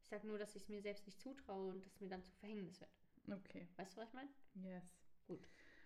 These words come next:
Speaker 2: Möchtest du noch was zur E M loswerden?
Speaker 1: Was möchte ich noch loswerden? Ähm, was sagst du zu Yogis Abschied? Findest du gut, dass er geht? Meinst du, es ist jetzt mal Zeit?
Speaker 2: Er geht ja direkt nach der
Speaker 1: Ja.
Speaker 2: E M. Ja, ich, also,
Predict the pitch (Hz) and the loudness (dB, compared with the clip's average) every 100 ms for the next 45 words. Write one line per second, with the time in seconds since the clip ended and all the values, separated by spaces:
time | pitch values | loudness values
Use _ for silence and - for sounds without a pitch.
0 | - - 277 294 294 269 233 214 196 - | 4 12 12 12 12 12 12 12 10 10
1 | 202 170 185 185 185 175 175 185 180 170 | 10 12 12 12 12 10 8 8 8 10
2 | 175 180 - 202 202 208 202 - 208 202 | 8 6 2 -2 -2 0 -2 -2 -2 0
3 | 196 185 185 180 180 185 - - - - | 0 0 -2 -2 -2 -2 -4 -6 -6 -12
4 | - - - - 220 220 214 208 220 240 | -14 -16 -10 6 10 10 8 6 6 6
5 | 233 196 220 214 202 196 - - 302 - | 6 4 6 6 6 4 0 4 2 2
6 | - - - - - - - - 208 226 | -8 -8 -12 -12 -12 -14 -4 -2 4 4
7 | 254 269 262 254 294 - - 220 196 - | 4 2 2 4 2 0 -4 -2 0 2
8 | 190 190 185 226 302 - - - - - | 2 2 0 0 0 -4 -18 -18 -18 -16
9 | - - 220 214 269 269 220 226 285 226 | -14 6 8 10 12 12 10 8 8 6
10 | 208 196 190 196 - 208 - 214 247 - | 6 4 4 2 2 4 6 6 6 2
11 | - - - - 202 196 196 - - - | -10 -10 -10 2 6 8 8 2 -8 8
12 | 202 196 196 | 8 8 4